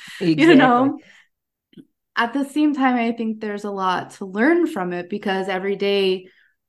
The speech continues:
Speaker 1: we're tackling our own battles, you know,
Speaker 2: Yeah.
Speaker 1: and internal, external, whatever it is. And so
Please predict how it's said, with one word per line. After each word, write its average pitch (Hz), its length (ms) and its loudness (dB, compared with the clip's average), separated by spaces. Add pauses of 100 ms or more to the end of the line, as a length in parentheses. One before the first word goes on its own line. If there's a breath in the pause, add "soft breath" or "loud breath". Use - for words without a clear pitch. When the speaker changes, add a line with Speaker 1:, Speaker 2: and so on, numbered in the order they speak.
(120)
Speaker 1:
we're 190 640 -6 (480)
tackling 220 420 -2
our 185 120 -2
own 180 180 -4
battles, - 640 -6 (180)
you 190 140 -6
know, 175 480 -4 (560)
Speaker 2:
Yeah. 202 80 -2
Speaker 1:
and 185 540 -4
internal, 190 580 -2
external, 180 680 -6
whatever 208 480 2
it 170 120 -2
is. - 420 -10
And 190 240 -8
so 196 560 -6